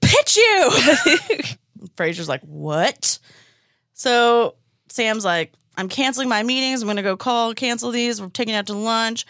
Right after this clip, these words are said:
Speaker 2: Mm-hmm.
Speaker 1: Frasier looks and I was like, "I wanna write a book. I don't, I don't know about
Speaker 2: No.
Speaker 1: this."
Speaker 2: If you told me, if you were like, "Let's, uh,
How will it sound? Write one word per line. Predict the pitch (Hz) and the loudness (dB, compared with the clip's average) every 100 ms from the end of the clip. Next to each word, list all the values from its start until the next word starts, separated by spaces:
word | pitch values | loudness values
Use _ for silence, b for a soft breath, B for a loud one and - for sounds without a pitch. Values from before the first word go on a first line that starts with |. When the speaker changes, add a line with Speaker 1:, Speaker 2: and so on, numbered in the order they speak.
| - | -14
Speaker 2:
Mm-hmm. | 220 214 214 | -12 -12 -6
Speaker 1:
Frasier | 208 196 196 | -2 -2 0
looks | 190 185 | -2 -4
and | 180 | -2
I | 175 | -2
was | 175 | -2
like, | 165 - | -4 -8
"I | 381 453 | -10 -8
wanna | 320 196 | -6 -2
write | 196 202 | -2 -2
a | |
book. | 196 160 190 302 - - - | -6 -4 0 0 -2 -10 -6
I | |
don't, | 302 277 - _ _ | -2 -2 -4 _ _
I | 302 | -4
don't | 294 | -2
know | 190 | 0
about | 170 196 | 2 4
Speaker 2:
No. | 202 | 4
Speaker 1:
this." | 247 - - - b b | 2 0 -4 -8 b b
Speaker 2:
If | 240 269 | 0 2
you | 359 | 4
told | 349 285 302 | 6 6 6
me, | 330 | 2
if | 320 269 | 2 2
you | 294 | 4
were | 370 | 6
like, | 349 277 | 6 4
"Let's, | 233 247 277 | 4 2 2
uh, | 269 | -2